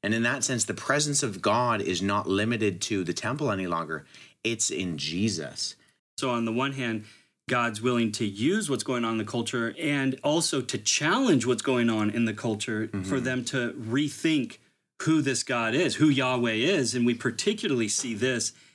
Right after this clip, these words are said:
Speaker 2: in the Exodus account. And I, I gotta tell you, Wes, as we've been here, the thought that just keeps going through my mind is what a scandal the book of Exodus is.
Speaker 1: Yeah.
Speaker 2: I mean, Egypt is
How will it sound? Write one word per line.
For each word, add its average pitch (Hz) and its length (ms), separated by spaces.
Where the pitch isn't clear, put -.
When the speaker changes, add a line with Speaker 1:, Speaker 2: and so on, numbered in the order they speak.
Speaker 2:
in 117 120
the 113 140
Exodus 135 460
account. 104 460
And 127 400
I, 143 220
I 147 60
gotta 196 160
tell 156 180
you, 120 160
Wes, 117 300
as 123 240
we've 135 160
been 120 160
here, 143 280
the 139 140
thought 160 320
that 143 80
just 123 200
keeps 151 240
going 135 200
through 127 140
my 123 100
mind 117 380
is 117 400
what 127 440
a 120 120
scandal 113 1080
the 120 100
book 123 240
of 104 80
Exodus 104 460
is. 101 320
Speaker 1:
Yeah. 85 260
Speaker 2:
I - 40
mean, 127 240
Egypt 208 640
is 139 420